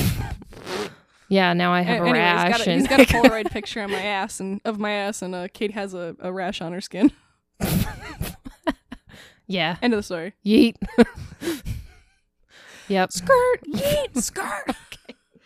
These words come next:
Speaker 1: All right. So we got some
Speaker 2: Some drinks.
Speaker 1: some new drinks. We took a pee break.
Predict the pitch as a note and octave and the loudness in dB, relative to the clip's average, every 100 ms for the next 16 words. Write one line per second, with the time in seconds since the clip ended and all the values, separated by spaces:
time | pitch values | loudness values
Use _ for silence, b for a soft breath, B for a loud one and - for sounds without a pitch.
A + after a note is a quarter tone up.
0 | b b _ _ _ _ _ _ _ _ | b b _ _ _ _ _ _ _ _
1 | _ _ _ - b b b b b - | _ _ _ -20 b b b b b 0
2 | F#3+ D#3+ D#3+ - - A3 A3 G#3+ - - | 2 2 -2 -6 2 4 4 2 -2 -2
3 | G#3+ A3+ A3 G#3+ G3+ A3+ C4 - C4+ B3+ | 0 0 0 -2 0 0 0 0 2 4
4 | B3 B3+ A#3+ B B B B B B B | 2 0 -4 B B B B B B B
5 | - B3 A3 G#3+ A3 - G#3 G#3 G#3+ F#3+ | -12 -8 -6 -6 -6 -2 0 4 4 4
6 | F3 F3 F#3 F3+ F3+ F3 - F#3+ F3+ F3 | 2 0 -2 -2 0 0 -2 -4 -2 -2
7 | E3 D3+ D3 - | 0 0 -2 -6